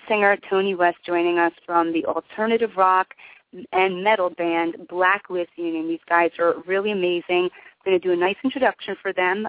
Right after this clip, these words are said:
uh, before I bring them on. As I do, I always like to do a brief introduction to my show. They're gonna join one of the amazing list of bands I've had the pleasure of interviewing over the course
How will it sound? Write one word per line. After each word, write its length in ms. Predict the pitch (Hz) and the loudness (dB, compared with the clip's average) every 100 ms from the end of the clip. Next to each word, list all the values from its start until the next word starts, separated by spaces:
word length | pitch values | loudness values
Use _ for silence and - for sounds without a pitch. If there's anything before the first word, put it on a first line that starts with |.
| - | -6
uh, 280 | 175 170 | -4 -4
before 360 | 165 170 - 185 | -6 -10 0 2
I 60 | 185 | 2
bring 240 | - 208 | 0 0
them 160 | 247 269 | 0 0
on. 380 | 180 165 175 214 | 2 2 2 -2
As 100 | 175 | -4
I 80 | 175 | -6
do, 160 | 175 175 | -4 -2
I 80 | |
always 160 | 170 175 - | 0 -2 -4
like 120 | 170 | -8
to 60 | 160 | -6
do 120 | 180 | -6
a 40 | |
brief 280 | 165 185 175 | -4 -6 -2
introduction 480 | 180 165 170 - 160 | -4 -2 -4 -4 -10
to 60 | 170 | -4
my 140 | 165 160 | -4 -2
show. 280 | - 185 262 349 - - - _ | 2 4 4 0 -10 -20 -20 _
They're 240 | 190 214 226 | -2 0 2
gonna 180 | 226 | -2
join 500 | 180 208 202 202 202 196 | -6 -4 -2 -2 -2 -4
one 280 | - 170 190 | -6 -4 0
of 140 | 190 165 _ | 0 -4 _
the 420 | 190 185 185 190 - - - - - | -4 -4 -4 -4 -6 -12 -20 -16 -8
amazing 640 | 202 226 254 262 247 233 | -4 2 2 2 0 -2
list 340 | 208 214 208 - | 2 0 0 -2
of 160 | 180 - | -4 -4
bands 340 | 185 185 180 | 0 2 2
I've 140 | 175 170 | 0 -2
had 160 | 185 | -2
the 60 | 180 | -4
pleasure 540 | - - 196 185 196 | -4 0 0 0 -2
of 160 | 196 170 - | 0 -2 -2
interviewing 680 | 175 180 175 175 175 175 170 | -2 -2 -2 -2 0 -2 -2
over 160 | 170 | -4
the 80 | 175 | -8
course 320 | - 185 185 | -8 -2 -2